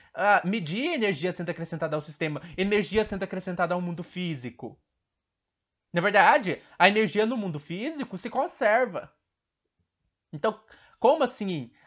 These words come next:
Ah, isso é um, um problema. Ora, então tem o problema aqui do gap explicativo, o problema de que há um, um, uma diferença, assim, de mente e corpo,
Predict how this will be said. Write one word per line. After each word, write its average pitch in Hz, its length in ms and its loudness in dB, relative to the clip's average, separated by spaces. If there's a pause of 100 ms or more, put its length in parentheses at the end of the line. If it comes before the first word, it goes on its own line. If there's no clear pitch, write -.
Ah, 151 120 4
isso 151 120 -4
é 160 60 0
um, 180 300 -2
um 180 100 -4
problema. 233 680 -2 (240)
Ora, 151 480 6 (200)
então 202 200 2
tem 214 100 -2
o 202 60 -2
problema 180 300 -2
aqui 175 100 -4
do 175 100 -4
gap 156 420 2
explicativo, 165 840 -4
o 196 40 -10
problema 165 360 -2
de 151 100 -14
que - 80 -2
há 175 60 4
um, 220 140 -2
um, 165 280 -6
uma 151 240 0
diferença, 185 640 -2
assim, 175 160 -8
de 143 100 -8
mente 170 320 -6
e - 40 -16
corpo, 147 540 -4